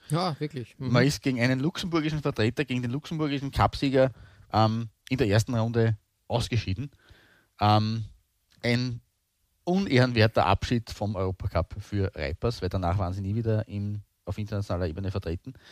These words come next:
Speaker 2: Äh, nichtsdestotrotz war man in dieser Zeit, äh, trotzdem ein Fixpunkt im Fußballland Suomi. Ähm, und, und da waren wir ja schon, ähm, von neunzehnhundertsiebenundsiebzig bis neunzehnhundertneunzig hat ein gewisser Jari Liebmannen bei Reipas gespielt.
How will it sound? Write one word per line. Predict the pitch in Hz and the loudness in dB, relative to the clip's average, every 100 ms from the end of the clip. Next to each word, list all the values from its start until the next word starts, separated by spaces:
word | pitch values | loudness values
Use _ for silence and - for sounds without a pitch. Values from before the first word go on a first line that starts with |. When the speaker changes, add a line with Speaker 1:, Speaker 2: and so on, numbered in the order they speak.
| - - - - - | -18 -16 -16 -18 -8
Speaker 2:
Äh, | - 117 | -2 0
nichtsdestotrotz | 151 196 - 170 165 117 139 143 | 4 2 4 0 2 0 0 0
war | |
man | 131 131 | 2 2
in | |
dieser | 123 143 | 2 0
Zeit, | - 120 117 | 2 2 2
äh, | 92 117 113 - | 2 4 4 0
trotzdem | 123 147 139 | -8 -8 -6
ein | 98 | -6
Fixpunkt | 104 185 - 120 139 - | -4 -6 -6 -8 -8 -10
im | 120 127 | -8 -8
Fußballland | - 143 - 139 117 123 - | -8 -10 -2 2 2 2 -4
Suomi. | - 160 165 160 226 _ - - - _ | -10 -4 -4 -2 -4 _ -20 -20 -20 _
Ähm, | 117 123 131 135 - | 2 2 2 -6 -10
und, | 151 165 254 - - - _ _ | -6 -4 -6 -8 -14 -18 _ _
und | 131 - | -10 -2
da | 131 | 2
waren | 110 104 | 4 2
wir | 131 | 2
ja | |
schon, | 139 147 160 - | 0 -2 -4 0
ähm, | 117 117 117 | 0 0 -2
von | - 120 | -8 -6
neunzehnhundertsiebenundsiebzig | 113 - - 202 226 220 - 185 | -6 -6 -6 -6 -4 -6 -8 -8
bis | 165 | -6
neunzehnhundertneunzig | 131 143 120 117 - 127 - - | -6 -6 -6 -6 -6 -8 -6 -6
hat | 110 | -6
ein | - 110 | -6 -6
gewisser | 123 120 135 | -6 -4 -2
Jari | 117 98 120 | 2 2 2
Liebmannen | 170 117 90 82 | -2 -6 -6 -6
bei | 85 | -4
Reipas | 85 78 82 - | -4 -4 -8 -10
gespielt. | 87 104 - | -10 -10 -12